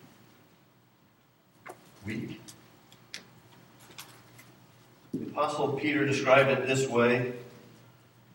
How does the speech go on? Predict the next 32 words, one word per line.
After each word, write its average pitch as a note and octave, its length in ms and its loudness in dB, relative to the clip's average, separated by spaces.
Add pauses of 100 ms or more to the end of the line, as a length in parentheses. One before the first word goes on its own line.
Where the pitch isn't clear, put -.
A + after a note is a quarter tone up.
(520)
He F#3 180 -4
himself D#3+ 600 2
bore D#3+ 280 4
our D#3 140 4
sins - 680 -6
in A#2+ 100 -10
his B2+ 120 -4
body C#3+ 380 4
on C3+ 120 0
the C3 60 -2
cross C3 440 0
so - 80 -8
that B2 260 0
we - 160 -4
might D#3+ 380 0
die C#3+ 240 0
to A#2+ 120 -8
sins G#2+ 480 -10 (260)
and B2+ 120 -4
live D3 240 4
for D3 120 0
forgiveness C3+ 840 -4 (100)
or A#2 80 -6
for B2+ 180 -2
righteousness. - 880 0 (600)
By C3+ 140 10
his C3+ 200 4 (120)
wounds, - 680 -2 (560)
you A2 140 -4
have A2 120 0
been G#2 180 -2
healed. G#2+ 420 -4